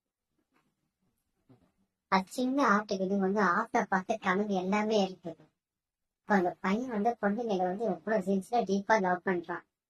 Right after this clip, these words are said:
தன் காதல் சொல்லியிருக்கான். ஃபர்ஸ்ட்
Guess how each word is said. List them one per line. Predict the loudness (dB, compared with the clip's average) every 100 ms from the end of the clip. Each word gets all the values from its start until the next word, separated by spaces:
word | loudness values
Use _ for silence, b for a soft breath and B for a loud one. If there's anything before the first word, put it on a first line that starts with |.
| _ _ -4
தன் | -4
காதல் | 0 2 2 -2 -2
சொல்லியிருக்கான். | 0 2 -2 -4 -12 -12 _ _ _ _ _ _ _ _ _ _ _ _ _ _ _ _ _ _ 0
ஃபர்ஸ்ட் | 2 2 0